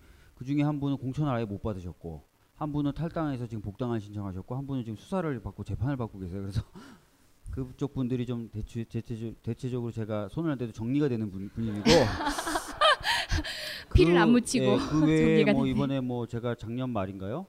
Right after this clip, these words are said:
Speaker 1: 그 경찰청장 새로 임-, 경찰청장인지
Speaker 2: 음.
Speaker 1: 검찰총장 임명될 때 이제 참고인으로 갔을 때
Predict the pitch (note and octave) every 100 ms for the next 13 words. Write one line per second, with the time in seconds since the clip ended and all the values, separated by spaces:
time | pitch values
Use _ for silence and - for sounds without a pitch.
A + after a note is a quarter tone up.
0 | _ A2+ A2 G#2 G#2+ B2+ C#3+ D3+ C#3+ C3+
1 | B2+ C#3 A#2+ A2+ - _ A2+ A2 C3 E3+
2 | E3+ D#3+ C#3 - C3+ D3 - A2 C3 B2
3 | A#2 - _ - D#3 C3+ B2 F3+ _ _
4 | A#2 C3 B2+ A#2 A2 A#2 G#2 - E3+ E3+
5 | E3+ D3+ B2+ A2 - - G#2 G2